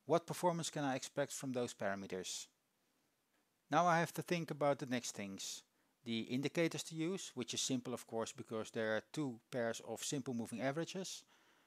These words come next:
But I also have to think about the search spaces where the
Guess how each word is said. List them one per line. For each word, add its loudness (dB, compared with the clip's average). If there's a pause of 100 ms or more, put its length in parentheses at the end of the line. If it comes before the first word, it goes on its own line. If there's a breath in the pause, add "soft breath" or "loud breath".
(180 soft breath)
But 2
I 2
also 6
have 2
to -4
think -2
about 4
the -2
search 4
spaces 0
where 4
the 0